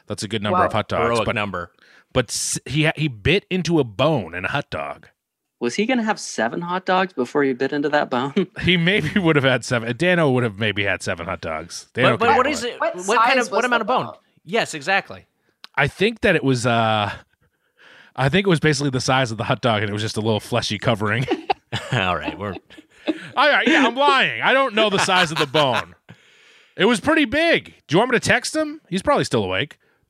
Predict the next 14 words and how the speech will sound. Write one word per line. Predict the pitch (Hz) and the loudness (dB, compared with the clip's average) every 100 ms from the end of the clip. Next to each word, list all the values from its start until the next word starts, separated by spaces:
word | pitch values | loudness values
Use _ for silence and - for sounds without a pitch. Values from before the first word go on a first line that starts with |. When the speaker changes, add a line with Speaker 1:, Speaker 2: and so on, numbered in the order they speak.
| _ _ _ - | _ _ _ -4
Speaker 3:
Yeah, | 277 | 0
find | - 196 285 | 2 2 2
out. | 294 302 - - _ _ _ | 2 2 0 -4 _ _ _
Speaker 2:
We | 254 330 | -6 -2
heard | 370 311 | 0 0
a | |
story | - 233 233 226 | -2 -2 -2 0
about | 220 214 | 0 0
a | 202 | 0
guy | 185 185 190 202 | 2 2 2 -2
who, | 254 196 | -4 0
um, | 175 | 0
Speaker 4:
<laughs> | |
I, | - 523 427 269 - 480 - 508 | 2 0 0 -2 2 2 2 0